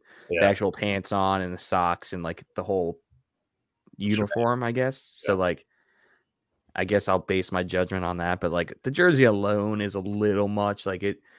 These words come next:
Speaker 2: Yeah.
Speaker 1: but that, that, tru-, truthfully, that's what these reverse retros should be,
Speaker 2: Mm-hmm.
Speaker 1: is, like,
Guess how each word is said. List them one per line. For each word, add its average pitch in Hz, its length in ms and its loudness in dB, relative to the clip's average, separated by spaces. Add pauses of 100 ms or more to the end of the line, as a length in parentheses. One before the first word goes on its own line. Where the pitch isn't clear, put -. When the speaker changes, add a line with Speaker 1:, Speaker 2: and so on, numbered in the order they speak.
(120)
Speaker 2:
Yeah. 104 140 -2
Speaker 1:
but 156 100 0
that, 185 160 8 (140)
that, - 100 -12 (240)
tru-, 135 280 -6
truthfully, 143 460 0
that's 107 300 2
what 110 160 -4
these 101 240 -6
reverse 98 400 0
retros 95 420 -2
should 98 380 -4
be, 113 320 0 (280)
Speaker 2:
Mm-hmm. 113 280 0 (260)
Speaker 1:
is, 113 200 0
like, 95 300 4